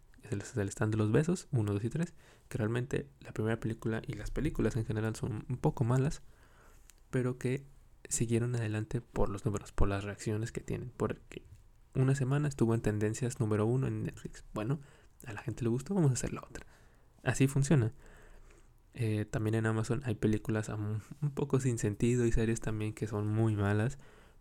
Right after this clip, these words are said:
pero que por los números se están produciendo. Y también por cierta completez de géneros en Amazon. Amazon lo que hace, lo que me he dado cuenta y también Netflix hace es como que sacamos una película de drama, sacamos una serie de drama, sacamos ci-, series de ciencia ficción,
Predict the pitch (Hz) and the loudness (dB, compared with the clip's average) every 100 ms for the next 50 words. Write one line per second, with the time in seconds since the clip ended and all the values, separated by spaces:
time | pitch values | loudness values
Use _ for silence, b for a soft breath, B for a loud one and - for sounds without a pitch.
0 | - 110 101 - - - 107 104 107 107 | -2 0 0 -2 -4 -2 -2 -2 -4 -2
1 | 110 123 - - - 113 - 113 - 123 | -2 -6 -10 -18 -8 -8 -8 -12 -8 -4
2 | 101 - 113 110 104 B B - 139 135 | -4 0 0 -2 -6 B B -2 0 0
3 | 123 139 147 147 135 127 - 139 139 117 | -2 -2 0 0 0 -2 -2 -2 0 0
4 | - 104 - 107 - - b b - 104 | 0 -2 0 -2 -2 -14 b b -6 -4
5 | - 101 98 95 - 98 95 151 139 - | -2 -2 -2 -4 -6 -6 -6 -8 -10 -12
6 | B B B B B B - - 120 117 | B B B B B B -20 -6 -2 0
7 | 135 127 113 113 107 - 117 135 - 107 | 2 2 2 -2 -4 -2 -2 -4 -10 -10
8 | - 104 107 113 117 113 113 110 104 110 | -6 -4 -2 0 -2 -2 -2 -2 -2 -2
9 | 110 - 110 110 123 107 - 110 107 - | -2 -2 -2 -4 -4 -6 -4 -6 -6 -10
10 | - b b b - - 123 135 135 120 | -14 b b b -10 -6 -4 -2 -2 -2
11 | 113 107 101 107 117 117 - - 113 110 | -2 -2 -2 -2 -2 -2 -4 -4 -4 -4
12 | 110 104 - 104 98 101 101 101 107 - | -2 -2 -2 -2 -4 -6 -6 -8 -10 -12
13 | - - 107 107 - - - 113 107 104 | -12 -8 -8 -8 -10 -14 -10 -6 -4 -4
14 | 104 107 - 139 - 117 113 | -6 -10 -10 -10 -6 -4 -4